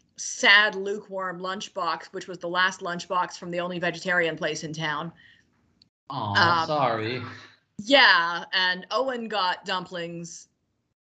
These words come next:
Speaker 1: from Bafang Dumplings, but his hands were so cold that he literally couldn't operate chopsticks. Um,
Speaker 2: <laughs> Oh, man.
Speaker 1: and he, he tried just eating with his fingers,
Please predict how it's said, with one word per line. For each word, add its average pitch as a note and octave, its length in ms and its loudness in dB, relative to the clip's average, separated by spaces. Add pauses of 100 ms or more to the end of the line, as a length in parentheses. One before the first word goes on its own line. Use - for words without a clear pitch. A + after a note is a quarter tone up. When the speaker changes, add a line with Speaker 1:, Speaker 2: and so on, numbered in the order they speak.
(140)
Speaker 1:
from E3+ 360 -4
Bafang E3 480 2
Dumplings, E3+ 720 -2 (440)
but F#3 340 4
his A3 280 2
hands A3+ 380 0
were A#3 120 -2
so G#3 240 2
cold G#3 340 -2
that F3+ 100 2
he F3 140 -2
literally G#3+ 400 2
couldn't G3+ 260 -4
operate E3+ 380 2
chopsticks. E3 720 -2 (480)
Um, E3 640 2
Speaker 2:
<laughs> - 260 4 (960)
Oh, D3 360 6
man. C3+ 100 4
Speaker 1:
and B2 260 4
he, - 100 -12 (420)
he C4 240 4
tried A#3 920 2
just G#3+ 340 -4
eating A3 380 -2
with G3 140 -6
his F#3+ 220 -8
fingers, E3+ 720 -6